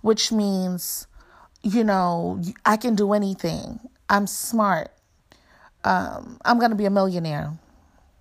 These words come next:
I, I'm beautiful. I'm determined.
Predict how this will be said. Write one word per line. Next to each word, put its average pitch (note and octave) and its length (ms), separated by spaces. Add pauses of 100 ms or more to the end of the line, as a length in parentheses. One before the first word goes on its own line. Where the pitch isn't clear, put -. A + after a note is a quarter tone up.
(1040)
I, A3+ 160
I'm A3+ 180
beautiful. F#3+ 760 (1700)
I'm A3 160
determined. G3+ 800